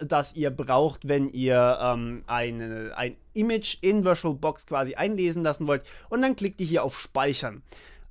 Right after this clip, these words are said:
dann lädt das ganze Ding erstmal eine Weile runter. Das sind vier Gigabyte, dauert ein bisschen.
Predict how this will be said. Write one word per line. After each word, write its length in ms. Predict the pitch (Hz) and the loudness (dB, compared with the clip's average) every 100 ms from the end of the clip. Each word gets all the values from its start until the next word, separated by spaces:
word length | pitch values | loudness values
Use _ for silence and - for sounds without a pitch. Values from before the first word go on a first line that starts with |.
| - | -12
dann 260 | - 175 202 147 | 2 2 2 2
lädt 260 | 165 180 | 2 2
das 140 | 175 - | 0 0
ganze 220 | 170 160 | 0 0
Ding 160 | 165 | -2
erstmal 280 | 156 160 151 | -2 -2 0
eine 100 | 143 | 0
Weile 200 | 131 135 | 2 2
runter. 180 | 180 269 | 0 0
Das 120 | 247 | -2
sind 120 | 180 | -6
vier 160 | - 175 | -2 -2
Gigabyte, 460 | 180 220 214 196 185 | 0 2 4 4 4
dauert 240 | 190 185 | 4 4
ein 80 | 175 | 0
bisschen. 320 | 170 185 170 | 0 -2 -2